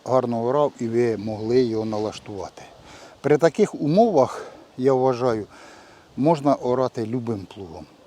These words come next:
Тільки орати якісно, щоб людей не обманювати глибиною і так далі. Ось таке у мене, друзі, получилось сьогодні відео.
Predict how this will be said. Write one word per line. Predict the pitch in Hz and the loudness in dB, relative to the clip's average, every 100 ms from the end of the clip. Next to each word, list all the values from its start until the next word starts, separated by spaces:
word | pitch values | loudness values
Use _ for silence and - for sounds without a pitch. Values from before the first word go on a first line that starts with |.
| - | -8
Тільки | 202 170 | -4 2
орати | 139 165 165 151 - - _ - | 2 4 2 0 -4 -12 _ -12
якісно, | 123 143 - 127 - 117 104 - | 2 4 4 -8 -10 -12 -12 -12
щоб | 107 104 | -12 -10
людей | 107 120 113 - - _ | -6 -2 -2 -6 -20 _
не | 104 113 | -8 -6
обманювати | 113 131 131 120 113 107 110 | 0 2 2 0 -4 -6 -6
глибиною | 107 104 117 123 127 117 107 - - - - | -6 -4 -2 0 0 -2 -8 -14 -20 -20 -12
і | 107 | -12
так | - 110 | -6 -6
далі. | 104 82 - - - - - - - - _ - _ _ _ _ _ _ - - - - - - | -6 -10 -14 -18 -20 -20 -20 -20 -20 -20 _ -20 _ _ _ _ _ _ -20 -20 -20 -20 -10 -6
Ось | 131 | -2
таке | 151 180 | 0 4
у | 156 | 4
мене, | 143 139 135 | 4 2 2
друзі, | 120 139 135 113 | -2 -2 -2 -4
получилось | - 117 117 143 127 113 | -6 -6 -4 2 2 2
сьогодні | - 120 123 113 107 | -4 -4 -2 -4 -4
відео. | 123 123 110 | -4 -2 -4